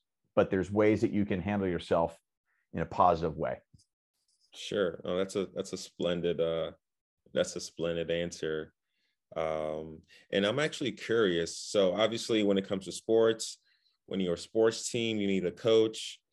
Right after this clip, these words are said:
Speaker 2: and coaches play a big role, obviously, in the success of each team just as much as the players do. So how did you get into coaching? Because I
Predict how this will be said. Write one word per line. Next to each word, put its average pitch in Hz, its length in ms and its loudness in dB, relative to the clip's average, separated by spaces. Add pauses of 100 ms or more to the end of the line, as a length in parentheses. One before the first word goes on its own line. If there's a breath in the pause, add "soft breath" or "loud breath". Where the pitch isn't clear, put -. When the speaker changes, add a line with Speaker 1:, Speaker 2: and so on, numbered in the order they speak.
(340)
Speaker 2:
and 87 160 -6
coaches 107 640 2
play 98 280 0
a 90 40 0
big 98 260 2
role, 92 600 4 (480)
obviously, 92 440 -2
in 87 40 -2
the 87 80 0
success - 500 -2
of 87 120 -2
each 90 180 -6
team 95 300 -2
just 92 180 -4
as 92 140 -4
much 90 160 -2
as 87 100 -4
the - 100 -6
players 104 440 0
do. 85 380 -2 (500 soft breath)
So 95 640 4
how 147 340 0
did 147 240 -2
you 113 420 -2
get 98 200 2
into 90 260 -2
coaching? 87 560 -4
Because 85 540 -6 (100)
I 92 140 -2